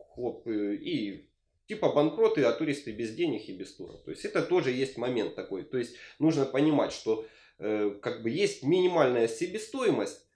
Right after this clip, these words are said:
которую, допустим, э, которая может даже иметь, э, там, стоимость и тура, как бы. Но если это там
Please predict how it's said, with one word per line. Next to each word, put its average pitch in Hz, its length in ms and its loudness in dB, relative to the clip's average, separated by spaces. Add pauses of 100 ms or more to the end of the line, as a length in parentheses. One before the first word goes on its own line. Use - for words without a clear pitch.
(140)
которую, 175 540 4
допустим, 143 760 0
э, 113 600 0 (920)
которая 190 340 4
может 156 280 4
даже 147 240 4
иметь, 160 360 2
э, 110 140 0
там, 110 280 0
стоимость 127 540 0
и 127 60 -8
тура, 110 320 -4 (100)
как 95 180 -8
бы. 92 120 -16 (260)
Но 147 60 6
если 165 260 2
это 143 160 -4
там 110 440 -4